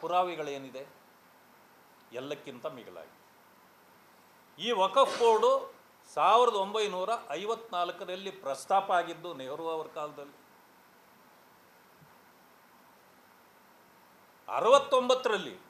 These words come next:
ಕರ್ನಾಟಕದಲ್ಲಿ ಒಂದು ತೀರ್ಮಾನ ಬರ್ತದೆ ಸರ್ಕಾರದ್ದು. ವಕಫ್ ಆ-, ಆಸ್ತಿಗಳು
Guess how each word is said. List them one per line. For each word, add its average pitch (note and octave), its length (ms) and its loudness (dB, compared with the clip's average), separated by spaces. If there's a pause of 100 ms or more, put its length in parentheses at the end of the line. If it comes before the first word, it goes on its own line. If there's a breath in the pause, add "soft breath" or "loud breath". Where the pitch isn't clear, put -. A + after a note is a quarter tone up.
(1600)
ಕರ್ನಾಟಕದಲ್ಲಿ A#3 800 2
ಒಂದು F3+ 320 -6 (720)
ತೀರ್ಮಾನ A3 380 0
ಬರ್ತದೆ D3+ 460 -6
ಸರ್ಕಾರದ್ದು. C3 540 -8 (3000)
ವಕಫ್ A3 440 2
ಆ-, F#3+ 420 4
ಆಸ್ತಿಗಳು F#3 760 0